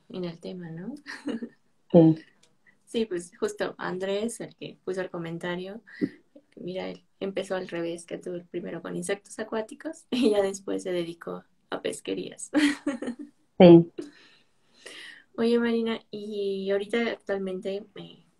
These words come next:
Speaker 1: ¿qué proyecto tienes? ¿Qué estás haciendo?
Speaker 2: Bueno, en este momento, en, no sé, em, eh,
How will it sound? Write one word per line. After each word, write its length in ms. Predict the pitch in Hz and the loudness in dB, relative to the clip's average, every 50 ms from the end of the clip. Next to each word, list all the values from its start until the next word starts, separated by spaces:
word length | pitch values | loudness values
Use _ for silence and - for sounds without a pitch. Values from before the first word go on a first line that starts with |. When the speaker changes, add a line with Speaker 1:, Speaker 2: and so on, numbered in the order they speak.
| _ _ _ _ - | _ _ _ _ -6
Speaker 1:
¿qué 100 | - 208 | -6 -4
proyecto 460 | - 202 196 190 180 175 - - - _ | -2 -2 -2 -2 -2 -4 -6 -12 -20 _
tienes? 360 | - 175 170 175 170 170 170 170 | -8 -8 -8 -8 -8 -12 -14 -16
¿Qué 60 | - | -18
estás 200 | - - 190 196 | -18 -16 -14 -14
haciendo? 500 | 185 180 - - 170 175 170 - - 170 175 175 - _ _ _ _ _ _ _ _ _ _ - - 233 233 - _ _ _ - - - - - - - - _ _ _ _ - | -14 -14 -14 -12 -12 -12 -12 -14 -16 -18 -20 -20 -20 _ _ _ _ _ _ _ _ _ _ -20 -20 -20 -20 -20 _ _ _ -20 -20 -20 -20 -20 -20 -20 -20 _ _ _ _ 10
Speaker 2:
Bueno, 420 | 214 214 214 208 196 196 185 - - | 12 12 12 12 12 12 12 12 12
en 200 | - 196 208 226 | 12 12 12 12
este 240 | 262 277 - - 339 | 12 12 12 10 12
momento, 720 | 339 254 220 214 220 240 269 285 285 330 320 285 - - - | 12 12 12 12 12 12 12 12 12 12 12 12 12 10 8
en, 480 | - 196 202 196 185 175 165 170 170 - - - - | 8 10 12 12 12 12 12 12 10 6 -2 0 6
no 260 | - 190 190 202 208 | 10 12 12 12 12
sé, 420 | 196 - - 214 208 202 185 - - | 10 10 10 12 12 12 12 10 8
em, 680 | - - 180 175 170 160 160 160 156 151 151 151 151 151 - - _ _ - - - _ _ _ _ _ _ _ _ _ _ _ _ _ - | 8 8 10 12 12 12 12 12 12 12 12 10 10 8 4 -4 _ _ -18 -18 -18 _ _ _ _ _ _ _ _ _ _ _ _ _ 8
eh, 300 | - 165 165 160 160 | 12 12 12 12 10